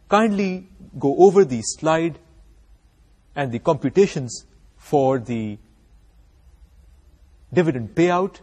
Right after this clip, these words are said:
based on the residual dividend model that we went over in this lecture, because it combines what we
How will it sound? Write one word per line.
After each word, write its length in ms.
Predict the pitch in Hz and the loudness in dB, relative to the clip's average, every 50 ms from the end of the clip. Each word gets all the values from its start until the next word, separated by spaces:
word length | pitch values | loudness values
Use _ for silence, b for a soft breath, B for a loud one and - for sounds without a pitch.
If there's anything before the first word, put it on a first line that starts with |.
| - - - | -20 -18 -6
based 360 | 120 147 160 175 - - - - | -2 0 0 0 -2 -6 -12 -10
on 180 | 143 135 127 120 | -8 -8 -6 -6
the 100 | 117 113 | -6 -4
residual 420 | 113 139 147 170 151 160 156 135 | -4 -4 -4 -4 -2 -2 -2 0
dividend 380 | 117 120 131 117 110 120 113 104 | 0 -2 -2 -4 -6 -10 -8 -4
model 340 | 113 127 143 156 202 208 - - - | -2 -2 -2 -2 -4 -8 -10 -10 -8
that 140 | 143 117 | -8 -6
we 60 | 123 120 | -6 -2
went 240 | 107 139 147 143 | -2 -2 -2 0
over 180 | 156 143 127 131 | -2 -2 -2 -4
in 80 | 120 113 | -4 -6
this 180 | 117 - - - | -8 -10 -8 -8
lecture, 380 | 127 147 - - 196 208 214 - _ _ _ _ _ _ _ b b b b b b | -8 -8 -6 -8 -8 -8 -8 -10 _ _ _ _ _ _ _ b b b b b b
because 260 | - 180 - 208 175 | -4 2 2 2 2
it 160 | 180 202 - - | 2 -2 -2 -2
combines 680 | 190 160 151 131 123 170 196 214 233 233 226 202 - 135 | -2 -2 0 0 0 2 2 2 0 -2 -4 -6 -6 -4
what 220 | 151 160 160 - | -4 -4 -2 -2
we 240 | 160 139 127 117 | -6 -6 -6 -6